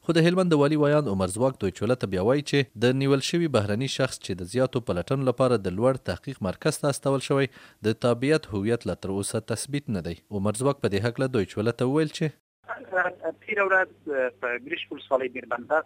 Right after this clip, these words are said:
Speaker 2: کې عملیات ترسره شوي دي، د محمد زو په کلي کې. هلته ګڼ شمېر اصلي هم د افغان امنیتي ځواکونو لاسته لوېدلي دي.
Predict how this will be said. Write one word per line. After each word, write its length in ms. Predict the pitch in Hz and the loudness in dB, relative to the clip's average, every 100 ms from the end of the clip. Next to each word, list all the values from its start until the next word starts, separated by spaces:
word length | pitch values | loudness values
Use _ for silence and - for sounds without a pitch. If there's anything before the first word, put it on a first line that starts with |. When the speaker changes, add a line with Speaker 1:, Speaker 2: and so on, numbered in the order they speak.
| - | -6
Speaker 2:
کې 680 | 147 - _ _ - - 127 | -14 -14 _ _ -18 -8 -4
عملیات 340 | 131 170 165 - | -2 -4 -6 -8
ترسره 280 | - 156 - | -6 -4 -6
شوي 220 | 156 147 | -8 -10
دي، 100 | 139 123 | -14 -12
د 0 | 120 110 _ - | -12 -14 _ -10
محمد 340 | 127 123 120 | -8 -8 -6
زو 120 | 147 143 | -6 -6
په 140 | 139 | -10
کلي 180 | 143 127 - | -10 -12 -10
کې. 100 | 123 _ _ _ - _ _ 135 | -12 _ _ _ -20 _ _ -4
هلته 260 | 147 - 135 127 120 78 131 135 | -2 0 0 0 -8 -14 -12 -2
ګڼ 120 | 156 - | -2 -2
شمېر 160 | - 131 120 | -16 -12 -12
اصلي 240 | - 113 _ - 160 | -12 -20 _ -10 -10
هم 160 | 156 | -8
د 180 | 139 131 120 117 | -8 -4 -4 -6
افغان 260 | - 135 | -8 -10
امنیتي 260 | 131 123 123 | -10 -18 -12
ځواکونو 360 | 123 - 135 123 | -12 -12 -10 -10
لاسته 240 | 120 - 120 | -10 -12 -12
لوېدلي 340 | 120 117 120 | -12 -12 -16
دي. 80 | 117 | -16